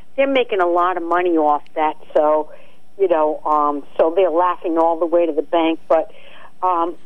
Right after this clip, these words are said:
you know, th-, those are external alterations, and to me it's, uh, more beauty and probably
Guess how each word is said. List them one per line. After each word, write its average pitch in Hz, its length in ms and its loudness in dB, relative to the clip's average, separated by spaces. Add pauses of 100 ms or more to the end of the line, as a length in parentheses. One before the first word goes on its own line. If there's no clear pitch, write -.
(100)
you 202 120 0
know, 180 160 4
th-, 180 420 -2
those 294 380 2
are 190 360 0 (540)
external 233 720 -2 (560)
alterations, 220 920 0 (680)
and 175 440 2
to - 140 -4
me 180 280 2
it's, - 200 -10
uh, 170 280 2 (1080)
more 190 240 2 (960)
beauty 262 480 0
and 165 200 0
probably 170 720 0